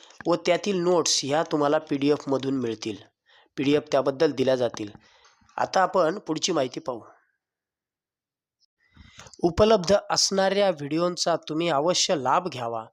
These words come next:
त्याचबरोबर WhatsApp ग्रुपमध्ये सहभागी होऊन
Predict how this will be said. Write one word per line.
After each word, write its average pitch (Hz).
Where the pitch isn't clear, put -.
त्याचबरोबर 165
WhatsApp 143
ग्रुपमध्ये 165
सहभागी 160
होऊन 143